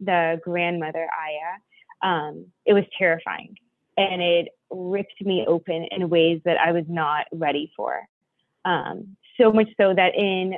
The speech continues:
my integration of it, I was really dealing with some P T S D and some instability and feelings and emotions and visions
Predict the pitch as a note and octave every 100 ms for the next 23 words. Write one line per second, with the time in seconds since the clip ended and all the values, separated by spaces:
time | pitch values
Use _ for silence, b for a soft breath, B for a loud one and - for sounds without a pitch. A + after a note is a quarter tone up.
0 | - G3+ F3+ F3+ - G3+ G#3+ F#3 A#3 C4+
1 | G#3+ F3 E3 F3 - F3+ E3+ F3 F3 F#3+
2 | A3+ A#3 G#3+ F3 F3+ F3 E3 E3+ E3 E3
3 | _ E3+ E3+ G3 - E3+ E3+ - F#3 F3+
4 | F3+ F#3 B B B - E3+ E3+ F3+ F#3
5 | F3 - F3+ E3+ E3 E3 D#3+ E3+ - E3
6 | D#3 D#3 - G#3+ G3+ F#3 E3+ E3 E3+ E3+
7 | F3+ F#3+ - E3+ D#3+ E3 E3 F#3+ F3 E3+